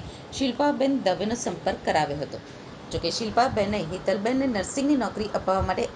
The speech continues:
આઠ લાખ રૂપિયા થશે તેવું જણાવ્યું હતું. જોકે એ સિવાય બોટાદ શહેર તેમજ જિલ્લાના મળીને કુલ સોળ લોકોને શિલ્પાબેન નોકરીની લાલચ આપી અને રૂપિયાની માંગણી કરી હતી, જેમાં તમામ લોકોએ કુલ મળીને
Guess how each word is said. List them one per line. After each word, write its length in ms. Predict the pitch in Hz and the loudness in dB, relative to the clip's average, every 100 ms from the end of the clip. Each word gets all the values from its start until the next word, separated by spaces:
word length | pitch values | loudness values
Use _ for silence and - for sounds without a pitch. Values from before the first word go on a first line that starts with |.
| - | 0
આઠ 140 | 226 233 196 | 0 0 0
લાખ 260 | 185 240 220 | 2 2 -2
રૂપિયા 320 | 175 190 196 202 | -2 0 0 -2
થશે 380 | 190 175 262 185 - - - - | -4 0 0 0 -2 -10 -6 0
તેવું 240 | 226 240 | 0 2
જણાવ્યું 400 | 226 180 156 170 | 2 2 2 -2
હતું. 200 | - 120 - - - - | -4 -6 -8 -10 -8 -4
જોકે 160 | 208 180 | 0 2
એ 240 | - 277 | 2 2
સિવાય 320 | 285 214 196 135 | 0 0 0 2
બોટાદ 280 | - 214 262 | -2 2 2
શહેર 400 | 302 - 185 165 226 - - - | 2 0 2 2 0 -8 -6 -2
તેમજ 160 | 185 | 0
જિલ્લાના 460 | 170 220 214 262 277 | 0 4 4 4 2
મળીને 440 | 214 185 233 208 127 - - | 2 0 0 -2 -4 -8 0
કુલ 220 | 277 330 - - - - | 2 2 -4 -12 -10 2
સોળ 220 | 269 302 | 4 4
લોકોને 420 | 302 185 - 220 151 | 4 0 0 -2 -2
શિલ્પાબેન 540 | - 196 208 214 254 | -4 -2 0 2 2
નોકરીની 400 | 220 175 196 226 | 2 0 -2 0
લાલચ 360 | 208 156 151 - 180 | 4 2 2 0 0
આપી 240 | 165 240 | 0 -2
અને 420 | 285 - - 180 | -4 -8 -4 -2
રૂપિયાની 420 | 185 220 240 262 | 0 2 2 4
માંગણી 360 | 262 202 160 208 | 4 2 2 -2
કરી 200 | 214 160 | 0 0
હતી, 260 | 156 120 95 - - - - - | 0 -4 -8 -14 -18 -18 -14 0
જેમાં 240 | 180 180 | 2 4
તમામ 340 | 196 214 247 262 | 4 4 4 4
લોકોએ 400 | 208 190 214 214 | 0 0 0 0
કુલ 220 | - 214 175 | -2 -2 0
મળીને 340 | 175 226 220 | -2 -2 -4